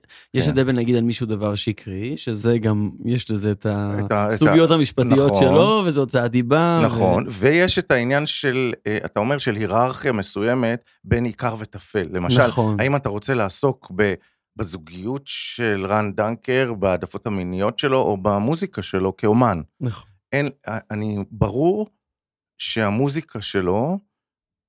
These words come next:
Speaker 2: היא הליבה, כי הוא זמר.
Speaker 1: ואחרת לא היינו מדברים עליו.
Speaker 2: אבל אנשים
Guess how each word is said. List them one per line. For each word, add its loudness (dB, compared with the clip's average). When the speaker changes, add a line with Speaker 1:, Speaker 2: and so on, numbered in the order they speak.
Speaker 2:
היא -4
הליבה, -2
כי -8
הוא -4
זמר. -4
Speaker 1:
ואחרת -6
לא 2
היינו 4
מדברים 2
עליו. -2
Speaker 2:
אבל -2
אנשים -2